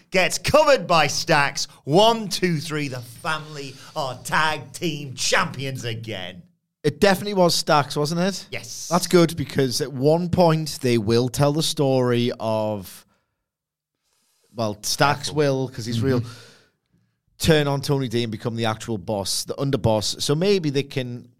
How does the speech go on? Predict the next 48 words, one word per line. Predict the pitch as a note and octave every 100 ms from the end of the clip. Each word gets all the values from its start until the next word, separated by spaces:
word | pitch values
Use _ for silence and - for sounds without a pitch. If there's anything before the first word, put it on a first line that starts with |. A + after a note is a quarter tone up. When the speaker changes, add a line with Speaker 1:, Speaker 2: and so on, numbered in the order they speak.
| _ _ _
Speaker 2:
harken | - E3+ A3 A3 G#3+
back | G#3 A3+ -
to |
this | C3+ A2+
footage | - G#2 - G2+ G2
and | A2
say, | - C#3 B2+ A2+ A2+
"Well, | G#2 C3
you | D3+
know, | C3+ C3
it | A#2+
was | A2+
me, | C3 C3+ C3
uh, | B2 A#2+
doing | A2+ B2+ B2
the |
business. | A2 C3+ A2 G#2 - - - - - - - -
I | G2+
was | G#2 G2
the | A2
one | G#2+
getting | A2 C3+ B2+
the | B2
results. | B2 G#2+ A2 G2+ - C#3+
Speaker 3:
Not | B2
Speaker 1:
Yeah. | C3
Speaker 3:
the | C#3
first | E3
time | C#3+ A#2+ A2+
Speaker 2:
I | A#2 B2+
was | A#2
Speaker 3:
had |
Speaker 2:
the | C3
one |
Speaker 3:
that | C#3
Speaker 2:
who |
was | C3
Speaker 3:
argument. | G#2+ G2+
Speaker 2:
doing | B2+ A#2+ -
the |
earning," | B2 A#2 G#2+
you | G2+ G#2+
know? | B2 A#2+ _ - _
So | -
that's, | D#3 C#3+
I |
guess, | A2+ A2+ G#2+ -
something. | - A2 F2+ G#2+ F#2+